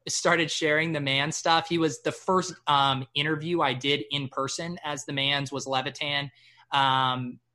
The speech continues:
and yeah, he, he was a supporter of it early on. And I think I did a couple bits, uh, about, uh, some Bales stuff as well. So I got on their radar, and then it was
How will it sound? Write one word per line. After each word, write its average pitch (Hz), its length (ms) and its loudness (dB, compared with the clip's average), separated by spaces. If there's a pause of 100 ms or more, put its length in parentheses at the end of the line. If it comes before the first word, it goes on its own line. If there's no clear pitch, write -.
(120)
and 143 580 2
yeah, 170 240 4
he, 170 280 4
he 170 180 0
was 170 160 0
a 165 80 2
supporter 160 580 0
of 160 140 2
it 156 160 2
early 147 340 2
on. 143 340 4
And 131 220 -2 (220)
I 175 40 4
think 196 160 2
I 208 60 6
did 190 160 4
a 165 40 2
couple 170 340 2
bits, 147 360 0
uh, 131 300 4
about, 131 580 2
uh, 127 280 -2 (480)
some 139 240 -6
Bales 135 340 0
stuff 135 320 0
as 120 160 -8
well. 135 240 2
So 131 320 -2 (300)
I 170 80 2
got 196 160 8
on 196 120 4
their 165 140 2
radar, 165 380 4
and 147 120 2
then 165 140 2
it 190 140 -2
was 156 320 0